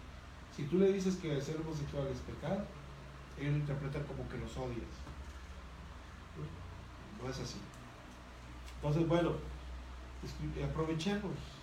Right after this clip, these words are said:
y busca la palabra que te siga alimentando.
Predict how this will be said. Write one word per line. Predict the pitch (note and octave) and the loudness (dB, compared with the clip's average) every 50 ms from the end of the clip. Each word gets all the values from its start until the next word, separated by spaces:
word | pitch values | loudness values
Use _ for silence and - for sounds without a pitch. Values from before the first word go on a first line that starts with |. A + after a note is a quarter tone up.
| - - - - - - - - - - - - - - - - - - - - - - - - - - - - | -12 -14 -14 -14 -14 -14 -12 -12 -12 -12 -12 -12 -12 -12 -12 -12 -12 -12 -12 -12 -12 -12 -12 -12 -12 -12 -10 -6
y | - C3+ C3 C3 C3+ D#3 | -4 -4 -4 0 4 4
busca | - A#3 A#3+ - - - - C3 | 4 4 4 0 -2 -6 -4 -4
la | B2 A#2 A2+ A2+ A#2 | -4 -2 -4 -4 -4
palabra | B2+ B2 B2+ D3+ F3 F#3 F3 E3 D3+ C#3 - - - - - | -4 -4 -2 0 0 0 0 -2 -4 -6 -6 -8 -10 -10 -10
que | - A#2+ - B2+ | -10 -8 -6 -6
te | A2+ | -4
siga | - D3+ D3+ E3 | -2 0 2 2
alimentando. | E3 D3+ C#3+ B2 A#2 A2+ - C#3 C#3+ C#3+ C#3+ | 2 2 0 -2 -4 -6 -4 -4 -4 -4 -2